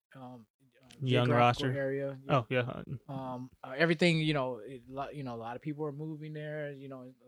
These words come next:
Speaker 1: you know, there's a lot of, lot of, lot of business, a lot of things are b-, being built over there in that area. So Arizona is like
Speaker 2: <laughs>
Speaker 1: this Phoenix. That whole area is just, is just on the <laughs> rise. However, I know I'm not talking about football.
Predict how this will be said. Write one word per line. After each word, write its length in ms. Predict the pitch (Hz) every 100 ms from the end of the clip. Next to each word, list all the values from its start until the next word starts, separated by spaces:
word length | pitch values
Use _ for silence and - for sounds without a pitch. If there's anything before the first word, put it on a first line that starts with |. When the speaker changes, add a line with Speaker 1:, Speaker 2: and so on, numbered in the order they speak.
| 123 120
Speaker 1:
you 60 | 117
know, 60 |
there's 120 | 113 117
a 40 |
lot 200 | 127 135
of, 80 | 131
lot 180 | 143 143
of, 80 |
lot 180 | 135 147
of 120 | 139
business, 400 | 127 156 151 143
a 20 | 151
lot 160 | 165
of 60 | 151
things 300 | 170 160 143
are 100 | 139
b-, 220 | 123 156
being 240 | 139 135 120
built 300 | 160 165 160
over 240 | 151 139
there 100 | 147
in 60 | 139
that 160 | 143
area. 360 | 139 143 143 135 - - - _ _
So 380 | - 160 156
Arizona 440 | 160 208 175 185 170
is 140 | 151
like 240 | 151 147 -
Speaker 2:
<laughs> 20 |
Speaker 1:
this 380 | 160 139 - - - - _ _ _ _ _
Phoenix. 400 | 180 180 170 -
That 160 | 160 151
whole 200 | 156 156
area 320 | 160 156 147
is 80 | 139
just, 240 | 147 -
is 140 | 143 127
just 180 | 127
on 160 | 160 147
the 60 | 127
<laughs> 0 |
rise. 480 | 135 131 196 131 -
However, 520 | 240 277 240 170 156
I 100 | 143
know 140 | 180
I'm 80 | 185
not 140 | 170 156
talking 140 | 151
about 240 | 135 120 -
football. 400 | 147 120 110